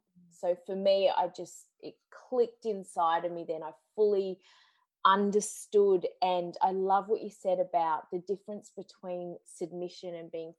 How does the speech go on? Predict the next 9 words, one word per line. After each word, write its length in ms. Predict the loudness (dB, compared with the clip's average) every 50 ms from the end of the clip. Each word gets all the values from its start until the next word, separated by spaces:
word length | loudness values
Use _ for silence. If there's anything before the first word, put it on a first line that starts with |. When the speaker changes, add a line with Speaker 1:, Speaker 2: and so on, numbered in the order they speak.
| _
Speaker 2:
forced 360 | _ -4 -4 -4 -6 _ _ -20
into 220 | -20 -20 _ -20
submission 720 | -20 _ -18 -16 -14 -16 -16 -16 -16 -16 -16 -16 -16 -16 -20 _ _ _ _ _ -20
Speaker 1:
Mm. 220 | -20 -20 -20 -20 _ -4 0
Speaker 2:
to 320 | 2 4 4 4 2 0 _ _
absolutely 720 | -2 0 0 -2 -16 -10 -6 -4 -2 -2 -4 -6 -8 -10
surrendering. 960 | -10 -12 -6 -4 -4 -4 -4 -10 -10 -10 -8 -6 -6 -6 -8 -10 -12 -14 -16 _ _ _ _ _ _ _ _ _
Speaker 1:
Yeah. 100 | _ _ _ _ _ _ _ _ _ _ -16 _
Speaker 2:
Um, 500 | -6 -4 -4 -4 -4 -6 -6 -8 -10 -14